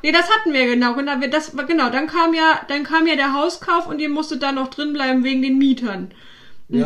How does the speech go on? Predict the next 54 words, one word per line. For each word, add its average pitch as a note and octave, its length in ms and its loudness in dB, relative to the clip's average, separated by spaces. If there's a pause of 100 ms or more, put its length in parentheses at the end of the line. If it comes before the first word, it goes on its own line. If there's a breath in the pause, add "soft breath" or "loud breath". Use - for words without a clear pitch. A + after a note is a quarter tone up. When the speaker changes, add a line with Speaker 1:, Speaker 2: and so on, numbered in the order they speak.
Speaker 1:
dann - 40 -2
Speaker 2:
richtig. C#4 200 4
Speaker 1:
hast, E4+ 280 2
und D4 80 -4
dann D#4 140 2
hast E4 260 0
du E4 80 -2
gesagt, D#4+ 560 0
ähm, C#4 400 -4
was C#4+ 200 -4
du D#4 60 -6
letztes C#4+ 360 -4
Mal C#4+ 160 -4
vergessen C#4+ 480 -4
hattest, D4+ 420 -6
war, C#4+ 360 2 (440 loud breath)
ähm, C4 400 2
dass C4+ 220 -2
der C4+ 280 -4
Umzug E4 580 0
im D4 260 -4
Winter E4 440 -2
stattfand. C#4+ 840 -12 (340)
Speaker 2:
Ganz B2+ 240 -8
genau. D#3 400 -6 (200 soft breath)
Und - 300 -14
zwar C3+ 240 -8
war C3 120 -8
es B2+ 100 -12
so, F3 340 -6 (220 soft breath)
äh, B2+ 200 -10
wir C3 140 -10
hatten D3+ 180 -14
eine C3 100 -10
Querele C3+ 380 -4
mit D3+ 160 -4
dem A2+ 120 -4
Mieter, C3+ 380 -6
das A#2+ 160 -16
war A#2+ 80 -12
ja A#2+ 120 -8
vermietet, D3 560 -10
und B2 120 -12
hatten C3 220 -16
eine A#2+ 80 -14
Querele, C3+ 500 -8
na, C3 140 -16
es A#2 100 -20
gibt A#2+ 140 -20
fast - 260 -18
immer D3+ 240 -12
welche, C#3 280 -12
glaube C3 360 -10
ich, B2+ 60 -16